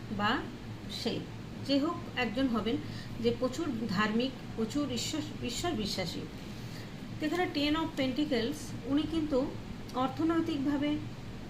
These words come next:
সচ্ছলভাবে রয়েছেন, কিন্তু এই থার্ড পার্টির যন্ত্রণায় উনি কিন্তু অতিষ্ঠ হয়ে উঠেছেন এবং উনি কিন্তু আর পারছেন না। আর মনে কোনো, মনে মনে কিন্তু চাইছেন যে আমার তো কোনো কিছুরই অভাব নেই, কিন্তু অভাব হচ্ছে মনের মানুষ। তো সেই মনের মানুষের জায়গায় কিন্তু আপনাকে বসিয়ে রেখেছেন।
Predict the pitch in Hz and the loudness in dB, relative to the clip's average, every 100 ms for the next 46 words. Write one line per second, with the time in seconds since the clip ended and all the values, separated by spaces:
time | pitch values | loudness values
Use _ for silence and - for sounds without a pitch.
0 | - - - - - - - - - 285 | -8 -8 -8 -8 -6 -6 -6 -6 -2 -2
1 | - 302 330 277 233 202 202 - 240 269 | 0 2 4 4 4 2 0 -2 -2 -2
2 | 269 247 294 - 226 208 - 277 330 226 | -2 0 0 0 -2 -2 -2 -2 0 2
3 | 220 208 233 269 208 233 262 285 294 320 | 0 0 0 2 2 0 0 0 2 0
4 | 285 277 247 233 311 294 - 302 269 226 | 0 0 0 0 0 -2 0 2 4 2
5 | 220 233 247 254 254 262 240 262 285 277 | 0 0 0 0 0 2 0 0 -2 -2
6 | 285 - 220 214 - 277 226 226 - - | -2 -2 -2 -2 0 2 2 0 -4 -8
7 | - - 233 240 262 294 311 302 285 240 | -8 0 2 4 4 4 2 2 4 4
8 | 277 294 302 302 285 285 269 233 247 247 | 4 4 2 2 0 2 2 0 0 -2
9 | 254 220 233 262 294 247 247 247 262 302 | 0 0 0 0 -2 -2 -2 -2 0 2
10 | 262 208 214 269 254 226 269 - 247 - | 2 2 0 0 2 2 2 -2 -4 -2
11 | 330 - 214 269 262 294 311 262 254 247 | -4 -2 -2 0 0 -2 2 2 2 2
12 | 180 156 156 - - - - - - 247 | 0 -2 -4 -6 -8 -10 -10 -6 -2 2
13 | 302 262 233 277 285 269 285 330 262 247 | 4 6 6 6 4 2 2 0 2 4
14 | 233 226 262 269 214 240 240 254 180 185 | 4 2 2 2 2 0 0 0 0 -2
15 | 165 165 165 | -2 -4 -4